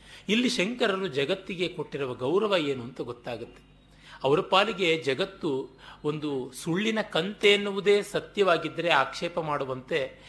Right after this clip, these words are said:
ಈ ಮಾತನ್ನು ಹೇಳ್ತಾ ಇರಲಿಲ್ಲ. ಬ್ರಹ್ಮವಾಗಿ ಜಗತ್ತು ಸತ್ಯವಾದ್ದರಿಂದ ಜಗತ್ತನ್ನು ಗೌರವಿಸಬೇಕು. "ಗೌರವಿಸು ಜೀವನವ, ಗೌರವಿಸು ಚೇತನವ" ಅಂತ ಕಗ್ಗದಲ್ಲಿ ಡಿ ವಿ ಜಿ ಅವರು ಹೇಳಿರೋದು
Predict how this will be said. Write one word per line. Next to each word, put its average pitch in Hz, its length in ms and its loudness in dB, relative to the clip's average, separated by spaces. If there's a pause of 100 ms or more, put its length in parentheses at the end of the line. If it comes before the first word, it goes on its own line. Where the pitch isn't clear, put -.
(140)
ಈ 226 120 2
ಮಾತನ್ನು 185 400 2
ಹೇಳ್ತಾ 139 380 -4
ಇರಲಿಲ್ಲ. 120 300 -4 (680)
ಬ್ರಹ್ಮವಾಗಿ 208 680 4
ಜಗತ್ತು 190 420 -2
ಸತ್ಯವಾದ್ದರಿಂದ 160 880 0 (720)
ಜಗತ್ತನ್ನು 202 560 4
ಗೌರವಿಸಬೇಕು. 170 960 2 (300)
"ಗೌರವಿಸು 156 560 2
ಜೀವನವ, 135 560 -4
ಗೌರವಿಸು 147 540 0
ಚೇತನವ" 160 540 -2
ಅಂತ 127 220 -4 (420)
ಕಗ್ಗದಲ್ಲಿ 151 500 -2
ಡಿ 131 140 -6
ವಿ 170 140 -4
ಜಿ 151 120 -2
ಅವರು 151 120 -4
ಹೇಳಿರೋದು 151 560 -4